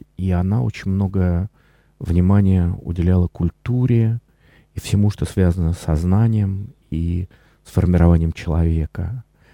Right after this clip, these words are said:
Она создала шляхетный кадетский корпус,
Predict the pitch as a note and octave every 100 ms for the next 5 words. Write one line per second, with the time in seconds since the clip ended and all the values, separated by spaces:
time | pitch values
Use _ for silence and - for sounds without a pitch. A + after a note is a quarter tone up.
0 | _ - F#2+ G2 - D#2+ E2 E2 D#2+ D2+
1 | F#2 - _ _ - _ _ _ _ _
2 | - - F#2 F#2 C2+ - E2+ E2+ - -
3 | - G#2+ - G#2+ -